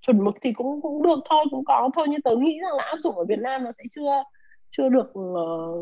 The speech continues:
clear như thế. Nhưng tuy nhiên thì tớ nghĩ là với một cái đơn vị như là chỗ Việt Anh ấy thì cũng nên học, bởi vì là sooner or later là sẽ phải chuyển sang F S hết. Bởi vì là nếu như theo lộ trình thì đến hai không hai lăm là tất cả các cái doanh nghiệp niêm yết, tất cả các cái đơn vị có lợi ích công chúng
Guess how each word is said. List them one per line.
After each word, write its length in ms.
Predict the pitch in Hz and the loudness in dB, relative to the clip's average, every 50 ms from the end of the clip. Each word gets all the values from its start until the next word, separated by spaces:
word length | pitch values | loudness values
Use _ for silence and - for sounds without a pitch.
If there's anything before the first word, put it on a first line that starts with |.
| 180 175 - - | -8 -8 -4 0
clear 340 | 254 254 269 277 269 254 | 2 4 4 4 4 4
như 100 | 247 240 233 233 | 2 0 0 0
thế. 180 | 208 185 190 226 | 0 2 2 2
Nhưng 100 | 269 269 262 | 0 0 0
tuy 160 | 302 311 294 | 2 4 4
nhiên 220 | 311 320 311 294 | 4 4 4 4
thì 100 | 269 226 202 | 2 0 0
tớ 80 | 202 202 | 0 2
nghĩ 180 | 226 240 226 | 2 2 2
là 160 | 254 294 285 240 208 | 2 2 2 2 2
với 400 | 208 196 196 208 233 277 339 339 - - - - - - _ _ - | 2 2 2 2 2 0 -2 -4 -6 -12 -20 -20 -20 -20 _ _ -4
một 60 | 208 202 | -2 2
cái 60 | 208 | 2
đơn 180 | 240 254 254 | 4 4 4
vị 140 | 254 269 220 | 2 0 0
như 240 | 214 233 254 254 247 | 0 2 2 2 4
là 220 | 240 202 180 175 185 185 180 185 - | 4 4 4 2 2 0 -2 -4 -6
chỗ 280 | 220 185 190 220 247 254 262 | -8 -6 -4 -4 -2 -2 -2
Việt 100 | 226 190 | -2 -2
Anh 220 | 202 233 240 240 | -2 -2 -4 -4
ấy 100 | 247 262 254 | -6 -6 -6
thì 60 | 247 | -6
cũng 160 | 208 175 208 | -4 -4 -4
nên 160 | 240 240 247 254 - | -4 -4 -4 -6 -6
học, 120 | 254 - - - | -8 -10 -10 -12
bởi 100 | - 170 165 | -14 -12 -10
vì 100 | 180 190 | -6 -4
là 300 | 185 175 165 165 160 156 156 151 160 - - - _ - _ _ | -2 0 0 0 0 -2 -4 -8 -12 -16 -20 -20 _ -20 _ _
sooner 440 | - - - 320 311 294 302 269 220 | -16 -6 -2 0 2 2 2 2 2
or 140 | 208 214 233 | 2 2 0
later 340 | 294 349 - - 247 214 190 | 0 -2 -2 -2 -2 -2 -2
là 60 | 180 | -4
sẽ 160 | - 202 240 | -6 -8 -8
phải 100 | 294 254 | -8 -8
chuyển 240 | - - 180 143 165 | -6 -8 -8 -8 -8
sang 140 | - 214 226 | -10 -10 -8
F 360 | 247 277 277 247 240 262 302 | -8 -6 -6 -4 -4 -6 -6
S 100 | 294 - | -8 -6
hết. 180 | 311 302 349 349 _ _ _ _ _ _ _ _ _ _ _ - | -6 -6 -6 -8 _ _ _ _ _ _ _ _ _ _ _ -12
Bởi 100 | - 180 | -10 -8
vì 160 | 190 202 190 | -6 -4 -4
là 140 | 185 185 185 | -4 -4 -4
nếu 140 | 190 196 220 | -4 -4 -4
như 100 | 254 269 | -4 -4
theo 100 | 277 269 | -4 -4
lộ 140 | 262 220 180 | -4 -4 -6
trình 240 | - - 240 214 190 | -6 -6 -6 -4 -4
thì 80 | 180 180 | -4 -2
đến 160 | 175 170 190 | -2 -2 -2
hai 120 | 240 254 240 | -4 -6 -6
không 180 | - 247 254 | -6 -6 -4
hai 140 | 262 247 240 | -4 -4 -4
lăm 260 | 247 247 247 247 226 | -4 -4 -4 -6 -6
là 120 | 220 190 175 | -6 -6 -6
tất 160 | - 302 320 - | -6 -8 -6 -6
cả 140 | 254 180 - - | -6 -8 -6 -8
các 120 | 240 - | -10 -8
cái 100 | - 233 | -8 -6
doanh 180 | 226 254 262 240 | -4 -2 -2 0
nghiệp 140 | 247 202 180 - | -2 -2 -4 -4
niêm 200 | 220 226 220 - | -4 -4 -4 0
yết, 200 | 226 320 381 392 - - _ _ _ _ _ _ | 2 2 2 2 -2 -8 _ _ _ _ _ _
tất 140 | - 294 294 - | -8 -8 -6 -4
cả 220 | - 226 160 151 - | -4 -6 -4 -4 -6
các 100 | 226 - - | -8 -6 -4
cái 120 | 208 190 | -4 -2
đơn 220 | 196 220 233 233 | 0 0 0 -2
vị 120 | 233 226 190 - | -2 -2 0 0
có 60 | 185 | 2
lợi 120 | 247 208 | 2 2
ích 80 | 269 269 - | 2 0 0
công 140 | 240 233 233 | 0 0 2
chúng 320 | - 247 190 196 233 349 | 2 4 4 4 4 2